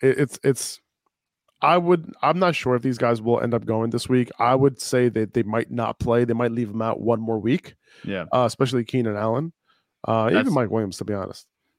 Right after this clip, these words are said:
Speaker 2: That's what I would do. I mean, the way that they've been having them miss games, you know, Keenan Allen came back probably a little bit too early and ended up, you know, re-aggravating that same injury. At this point, you had him out for the entire season. Um, having him back a game earlier isn't going to change anything, really.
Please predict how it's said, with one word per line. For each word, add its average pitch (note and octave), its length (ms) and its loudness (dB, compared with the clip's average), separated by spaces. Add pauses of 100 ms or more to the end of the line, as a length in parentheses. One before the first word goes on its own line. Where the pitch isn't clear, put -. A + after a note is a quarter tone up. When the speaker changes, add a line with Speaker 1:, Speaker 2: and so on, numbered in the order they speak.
Speaker 2:
That's C3 220 0
what A2+ 80 -2
I G2+ 100 2
would F2+ 120 -6
do. F2 200 -8
I G#2 60 -2
mean, C3+ 200 4
the C#3 80 4
way C#3+ 200 4
that D#3+ 220 2
they've C#3+ 260 2
been C#3 240 2
having B2 400 -2
them A2 240 -2
miss A#2 380 -4
games, A#2+ 420 0
you B2 60 -4
know, A#2 160 0
Keenan C3+ 240 0
Allen A#2+ 160 0
came A#2+ 240 -2
back A#2 240 0
probably A2 240 0
a G#2+ 40 -2
little A2+ 140 0
bit A#2 160 -6
too A#2+ 140 -2
early A#2 400 0 (200)
and A2 140 -2
ended A2+ 240 0
up, G#2+ 180 0
you A2+ 80 -6
know, G#2+ 80 0
re-aggravating A2 640 0
that G#2 120 -4
same A2 220 -6
injury. B2 340 -4 (220)
At G#2+ 120 -2
this D3 160 0
point, C3+ 360 0
you B2 100 -2
had A2+ 180 0
him A2+ 120 0
out A#2 260 0
for A2+ 80 -6
the G#2+ 80 -6
entire G#2+ 380 -2
season. F#2 420 -10 (380)
Um, F2+ 400 -2 (320)
having C3 200 0
him B2+ 100 0
back A#2+ 260 -2
a - 20 -16
game A2+ 220 -6
earlier G#2 320 -6
isn't G2+ 160 -6
going G2 180 -6
to F#2 60 -10
change F#2 340 -10
anything, F2 320 -10
really. E2+ 240 -10